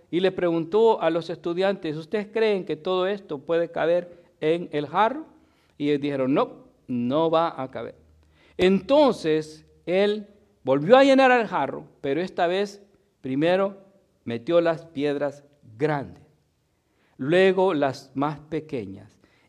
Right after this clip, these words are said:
y movía así el jarro, ¿verdad? Para que quedaran todas y llenaran todos los espacios. Después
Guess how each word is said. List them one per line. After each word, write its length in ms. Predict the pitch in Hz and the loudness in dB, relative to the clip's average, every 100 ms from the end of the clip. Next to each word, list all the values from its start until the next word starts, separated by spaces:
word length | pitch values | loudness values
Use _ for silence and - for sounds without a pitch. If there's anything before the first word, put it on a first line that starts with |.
| _ | _
y 360 | 151 160 - - _ - | -2 -2 -4 -14 _ -6
movía 520 | 131 131 135 165 156 | -2 0 0 0 0
así 480 | 147 165 175 190 - | -2 -4 -6 -8 -10
el 160 | 135 120 | -10 -8
jarro, 340 | 143 160 170 | -4 -4 -2
¿verdad? 300 | 143 139 185 - _ - | -4 -4 -8 -12 _ -16
Para 200 | 117 120 | -14 -12
que 140 | 123 | -8
quedaran 400 | 127 139 156 151 | -2 0 0 -2
todas 380 | 160 165 170 147 | 0 0 -2 -4
y 60 | |
llenaran 440 | 131 123 147 160 151 | -4 -2 0 -2 -4
todos 180 | 143 151 | -6 -6
los 80 | |
espacios. 520 | 147 147 143 147 - - _ - _ | -8 -10 -10 -10 -20 -20 _ -20 _
Después 640 | 143 151 151 175 202 202 | -4 -4 -2 0 0 -2